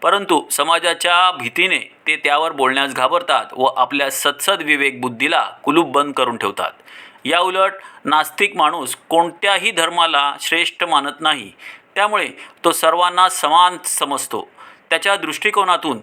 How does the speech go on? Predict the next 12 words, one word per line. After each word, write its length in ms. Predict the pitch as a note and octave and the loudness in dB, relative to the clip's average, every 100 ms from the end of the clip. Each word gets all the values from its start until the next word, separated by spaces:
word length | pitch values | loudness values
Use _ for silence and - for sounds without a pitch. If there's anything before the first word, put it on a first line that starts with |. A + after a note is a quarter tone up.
| - | -10
माणुसकी 640 | - C#3 E3 F3+ - F#3+ F#3+ | 0 2 2 -2 -4 0 0
मोठी 380 | C#3 C3 - F3+ | 2 0 0 -2
असते, 440 | C3 - G#2 - - - - | -4 -6 -6 -8 -18 -20 -8
धर्म 280 | C3+ D#3 F#3+ | -2 0 0
नाही. 400 | F3 A#2+ G2+ - - - _ | 0 -2 -4 -12 -20 -20 _
नास्तिक 460 | C#3+ E3 - A3+ A3 | 0 0 2 -2 2
माणूस 500 | F3+ F3 F3 B2+ - | 2 2 0 -6 -8
कोणत्याही 680 | - E3+ E3+ E3+ G#3 G#3 A3 | -4 0 0 0 0 0 0
धर्माच्या 480 | E3+ E3+ E3+ E3+ | 0 0 -2 0
आधारावर 640 | E3 D3 C#3 D3+ E3+ D#3+ B2 - | 0 0 0 2 2 2 -2 -8
भेदभाव 460 | A#2 D3 D3+ D#3 E3 | -4 -2 2 4 4
करत 280 | D3 C#3+ | 2 0